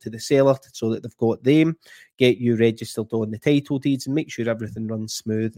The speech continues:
at the end of the process to make sure that when you become the homeowner, it is legally yours. I hope you found this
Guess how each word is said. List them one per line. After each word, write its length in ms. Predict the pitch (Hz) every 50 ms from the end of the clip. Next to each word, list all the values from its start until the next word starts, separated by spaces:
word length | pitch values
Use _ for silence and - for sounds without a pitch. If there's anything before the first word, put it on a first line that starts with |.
| -
at 140 | - 117 -
the 120 | 120 131 139
end 160 | 147 135 117
of 60 | 104
the 60 | 110
process 580 | - - - 110 107 - - 117 113 113 110 -
to 100 | - 139
make 180 | 147 147 - -
sure 180 | - - 117
that 140 | 110 110 -
when 160 | - 123 135
you 100 | 156 175
become 360 | 165 156 - - 117 120 113 117
the 80 | 104
homeowner, 580 | 104 110 107 107 110 110 110 113 113 113 113 113 _ _ - - - - -
it 240 | 123 117 95 117 113
is 160 | 107 107 - _ _
legally 640 | - 107 107 104 - 113 107 107 104 104 104 - _ _ _ _
yours. 480 | - 113 104 104 107 104 101 - - _ _ _ - - - - - - - - -
I 40 | 143
hope 160 | 165 196 -
you 80 | 185 170
found 460 | - 165 156 156 156 151 151 131 - - -
this 340 | 131 139 135 131 - -